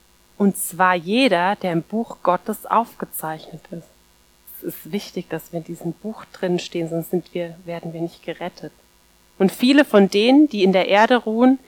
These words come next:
werden erwachen, die einen zum ewigen Leben und die anderen zur Schande, zur ewigen Abscheu.“ Vers drei.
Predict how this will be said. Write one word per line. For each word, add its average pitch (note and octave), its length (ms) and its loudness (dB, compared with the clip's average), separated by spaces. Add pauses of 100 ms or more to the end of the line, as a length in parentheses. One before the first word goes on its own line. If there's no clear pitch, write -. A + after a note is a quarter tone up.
(180)
werden F#3 260 4
erwachen, F3+ 680 4
die F#3 140 -2
einen G3+ 300 4
zum G#3 200 6
ewigen F#3 400 4
Leben G#3 400 4
und G3 180 2
die F#3+ 80 -4
anderen F#3 340 -2
zur A#3 120 -2
Schande, F3 560 -4 (400)
zur - 180 -6
ewigen G#3+ 520 0
Abscheu.“ F3+ 640 -4 (840)
Vers - 320 -2
drei. G3+ 380 0